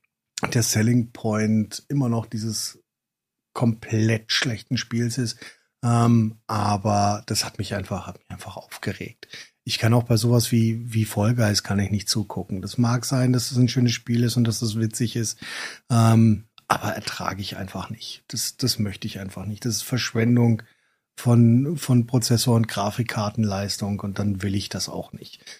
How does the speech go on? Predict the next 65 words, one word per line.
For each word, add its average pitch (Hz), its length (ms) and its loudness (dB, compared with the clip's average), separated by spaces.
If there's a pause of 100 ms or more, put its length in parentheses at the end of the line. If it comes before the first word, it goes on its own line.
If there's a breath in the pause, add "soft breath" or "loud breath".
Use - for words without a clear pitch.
(200 loud breath)
Also 107 120 -2
das 110 120 0
heißt 117 260 4
nicht, 127 340 2
<laughs> - 0 -
dass 117 140 0
es 120 140 -2
immer 147 480 4
episch 156 440 4
sein 135 260 8
muss, 151 380 6
dass 110 200 -6
es 120 180 -6
immer 127 580 4 (460)
ähm, 120 240 2
das 113 160 -4
Neueste 127 440 2
und 120 120 2
das 120 140 -2
Beste 120 380 -4
und 117 120 0
das 110 140 -4
Krasseste 120 520 -2
sein 127 340 2
muss. 131 460 0 (100)
Ansonsten 110 400 -2
würde 101 100 0
ich 95 80 -6
ja 95 80 -2
nicht 95 160 -4
Tarkov 95 300 -4
spielen, 92 360 -6
sind 90 120 -8
wir 92 60 -10
es - 160 -8
realistisch. 98 540 -8 (360 loud breath)
Aber 117 160 4
es 117 120 2
ist 127 120 2
auch 113 80 2
vorher 117 280 4
noch 107 120 2
niemand 110 300 4
auf 104 100 -6
die 107 120 0
Idee 101 240 0
gekommen, 101 320 -2
so 95 100 -2
eine 95 100 -2
Scheiße 98 320 -4
auf - 180 -10
Unity 98 380 -4
zu - 140 -8
programmieren, 95 640 -12
seien 92 240 -6
wir 92 80 -8
ganz 95 240 -10
ehrlich. 120 340 -2
Und 104 100 0
es - 160 -6
wird 113 260 2
danach 92 460 -4
auch 98 180 -6
nie 101 200 -2
wieder 95 260 -2